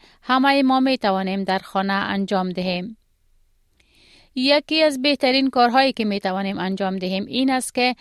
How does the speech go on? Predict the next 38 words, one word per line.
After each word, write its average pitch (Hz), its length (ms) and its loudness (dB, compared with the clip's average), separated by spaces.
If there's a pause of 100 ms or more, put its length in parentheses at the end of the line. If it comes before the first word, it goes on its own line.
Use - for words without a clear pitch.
(300)
در 247 160 4
حال 285 240 4
حاضر 226 520 2 (380)
اگر 262 400 2
از 214 260 -2
گاز 226 320 2
برای 208 320 4
پخت - 320 -8
و - 100 -8
پز 190 380 -2
و 196 160 0
گرم 196 240 2
ساختن 185 560 -4
خانه 190 420 -2
خود 190 180 -6
استفاده 190 540 -4
می 180 160 -4
کنیم، 220 420 -2 (460)
در 233 160 4
عوض 254 420 2 (340)
از 233 220 -4
لوازم 240 500 0
برقی 240 380 0
استفاده 185 540 -2
کنیم 180 400 -6 (300)
و 202 140 0
به 190 80 0
این 190 180 0
صورت 208 420 -2
می 269 160 2
توانیم 240 480 0 (340)
خانه 247 360 2
های 277 220 4
خود 254 200 -6
را 247 140 2
سالم 220 360 0
تر 247 220 0
سازیم. 185 580 -4